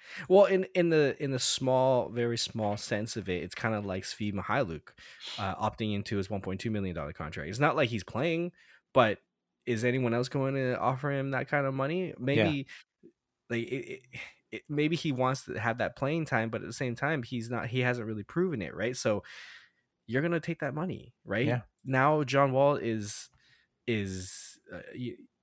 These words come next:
Speaker 1: like, his, his grand-, his grandchild's grandchild has, has been, is fine, you know, and he doesn't have to worry about it. So, you know, I, I, I, I, I, I've seen all the whole, "What, why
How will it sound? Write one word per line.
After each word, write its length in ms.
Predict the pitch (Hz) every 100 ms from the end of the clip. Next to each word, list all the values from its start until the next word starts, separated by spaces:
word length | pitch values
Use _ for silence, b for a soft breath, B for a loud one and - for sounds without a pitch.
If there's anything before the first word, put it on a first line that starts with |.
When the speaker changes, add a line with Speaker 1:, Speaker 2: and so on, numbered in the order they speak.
| _ 92
Speaker 1:
like, 180 | 95
his, 220 | 107 113 113
his 240 | 110 101
grand-, 340 | - 113 127 -
his 220 | - 120 98
grandchild's 540 | 113 123 - 123 120
grandchild 520 | - 117 127 90 82
has, 260 | 92 87 -
has 160 | 95 90
been, 400 | - 92 87 85
is 160 | 104 95
fine, 380 | - 113 127 -
you 160 | 104 101
know, 280 | 101 123 135
and 100 | 98
he 100 | 110
doesn't 200 | 107 104
have 100 | 101
to 80 |
worry 220 | 87 113 113
about 220 | 78 69
it. 80 | 90
So, 300 | 98 85 82 b b b b _
you 80 | 95
know, 80 | 87
I, 320 | 90 98 55 -
I, 140 | 117 117 -
I, 100 | 76 - - -
I, 260 | 92 95 98 -
I, 80 | 139 -
I've 200 | 127 120
seen 260 | - 156 143
all 260 | 120 127
the 140 | 123 113
whole, 360 | - 120 113
"What, 200 | 110 117 - -
why 360 | 117 120 123